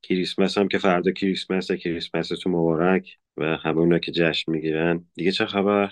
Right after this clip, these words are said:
همین یونایتد هم بازیش والا چی بگم دیگه،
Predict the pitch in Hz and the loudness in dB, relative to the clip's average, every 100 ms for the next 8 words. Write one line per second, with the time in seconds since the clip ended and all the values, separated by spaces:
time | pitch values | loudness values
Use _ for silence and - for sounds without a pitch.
0 | - 101 101 - - 107 113 107 127 139 | -4 0 0 0 2 4 6 4 2 2
1 | 131 123 113 101 117 - 117 117 117 123 | 2 2 2 2 -2 -2 -2 -2 0 -2
2 | 123 _ _ - 113 120 107 95 90 82 | -2 _ _ -8 -4 -2 0 0 -2 -6
3 | 85 | -8